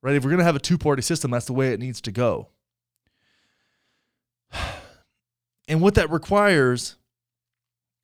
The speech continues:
is an understanding of our emotional state. And that's not something that gets talked about a lot, especially politically, is understanding your emotions and where they come from and why.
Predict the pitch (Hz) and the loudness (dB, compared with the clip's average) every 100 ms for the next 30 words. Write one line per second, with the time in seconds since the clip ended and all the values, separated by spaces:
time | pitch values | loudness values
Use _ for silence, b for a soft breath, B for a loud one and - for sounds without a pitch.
0 | _ _ 135 170 196 170 - 170 196 185 | _ _ -6 -2 0 -2 -4 -4 0 0
1 | 143 127 - 127 143 127 123 147 156 139 | 0 -2 -4 0 2 2 0 0 -2 -4
2 | 117 - 120 98 101 139 160 170 170 170 | -8 -8 -8 -8 -6 -6 -4 -4 -4 -4
3 | 175 170 139 139 - - 151 185 - 135 | -4 -4 -2 -4 -4 -10 -6 -4 -2 0
4 | 123 104 117 117 113 165 160 139 117 135 | 0 0 -2 -2 -2 -4 -4 -4 -4 -4
5 | 180 - 131 117 - 196 180 156 165 147 | -4 -4 -4 -4 -4 -4 -6 -8 -6 -6
6 | 123 113 151 147 120 113 120 98 143 151 | -6 -4 -4 -4 -8 -6 -6 -6 -6 -4
7 | 127 113 98 98 131 131 87 | -6 -8 -8 -8 -6 -6 -8